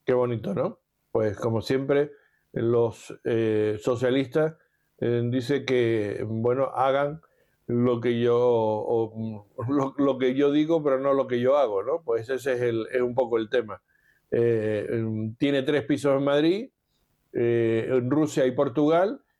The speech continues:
sesenta y tres mil euros en criptomonedas, ciento quince mil euros en depósito y, sobre todo, un millón cuatrocientos mil en acciones en un banco, es decir, ca-, prácticamente dos millones de euros y con un sueldo de cincuenta y cinco mil.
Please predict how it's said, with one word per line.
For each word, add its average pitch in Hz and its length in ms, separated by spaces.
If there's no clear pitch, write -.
sesenta 127 480
y 120 40
tres 127 200
mil 147 180
euros 147 280
en 135 120
criptomonedas, 143 800
ciento 123 360
quince 123 300
mil 131 340
euros 139 340
en 143 120
depósito 160 640
y, 139 100
sobre 127 260
todo, 160 320
un 143 140
millón 139 260
cuatrocientos 120 580
mil 147 200
en 135 120
acciones 139 420
en 120 120
un 117 140
banco, 127 340
es 104 60
decir, 107 380
ca-, 120 180
prácticamente 143 580
dos 143 200
millones 135 400
de 123 80
euros 143 320
y 131 140
con 131 200
un 147 120
sueldo 147 300
de 139 80
cincuenta 127 420
y 123 60
cinco 123 340
mil. 175 280